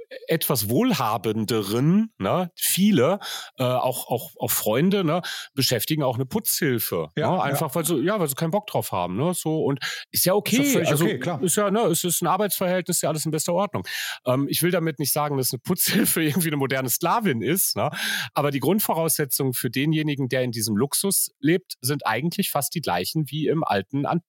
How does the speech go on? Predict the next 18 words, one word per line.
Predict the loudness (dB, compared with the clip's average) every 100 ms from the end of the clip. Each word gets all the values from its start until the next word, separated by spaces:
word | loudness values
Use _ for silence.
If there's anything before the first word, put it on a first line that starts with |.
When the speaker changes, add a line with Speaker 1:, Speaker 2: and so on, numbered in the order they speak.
| -6
Speaker 1:
Athen, | -2 0 0 -4 _ -4
ne. | -4 -4 -8 -6 -6 -8 -6 0
Ähm, | 2 2 -2 -6 _ _ _
wüsste | -2 0 2
nicht, | 2 2
was | 0 0
da | 0
jetzt | 0 -2 -2
noch | 0
so | -2
großartig | -2 -2 0 0 -2 0
fehlen | 0 0
wollte, | 0 -4 -4 -4
sollte. | 0 -2 -2 -2
Also | 0 0 0
ist | -2 0
die | 2
Neoantike, | 2 2 2 2 0 -2 -2 0 0